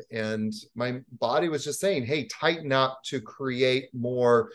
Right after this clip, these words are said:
uh, stability. It's kind of like if you walk on ice, you know, you step out on some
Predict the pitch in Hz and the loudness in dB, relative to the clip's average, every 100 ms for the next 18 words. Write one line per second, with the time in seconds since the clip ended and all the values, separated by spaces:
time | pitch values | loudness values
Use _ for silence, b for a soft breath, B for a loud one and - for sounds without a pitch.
0 | B B _ - 113 110 - - 131 110 | B B _ -4 -2 -2 -4 -8 -6 0
1 | 143 175 143 107 101 - _ _ - 143 | 2 2 4 2 0 -8 _ _ -6 -6
2 | - 165 202 226 180 160 160 147 147 139 | -4 -4 -2 0 0 -2 -6 -10 -6 -6
3 | 120 127 135 143 131 117 - 113 92 90 | -2 0 0 0 -2 -2 -4 -8 -8 -10
4 | - - - 139 123 123 123 117 - 165 | -12 -10 -10 -6 -4 -2 -2 -4 0 2
5 | 165 139 131 131 123 123 120 120 113 | 4 6 8 8 4 -4 -4 -4 -6